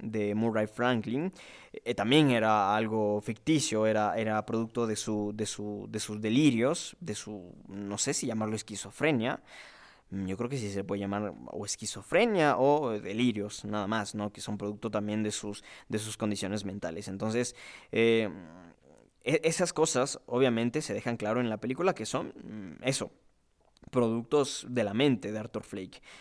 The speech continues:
Pero, eh, luego lo demás también nos deja con muchísimas dudas, porque la escena final,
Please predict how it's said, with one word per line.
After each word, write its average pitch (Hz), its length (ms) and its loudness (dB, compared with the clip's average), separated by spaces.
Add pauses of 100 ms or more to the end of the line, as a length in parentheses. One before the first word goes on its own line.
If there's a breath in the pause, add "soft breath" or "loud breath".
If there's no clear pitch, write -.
(360 loud breath)
Pero, 226 340 10 (220)
eh, 117 520 4
luego 127 320 2
lo 131 200 2
demás 107 320 0
también 131 340 -2
nos 220 220 -2
deja 190 200 -4
con 185 200 -4
muchísimas 151 840 -2
dudas, 185 320 4
porque 131 260 0
la 127 80 4
escena - 260 2
final, 120 500 2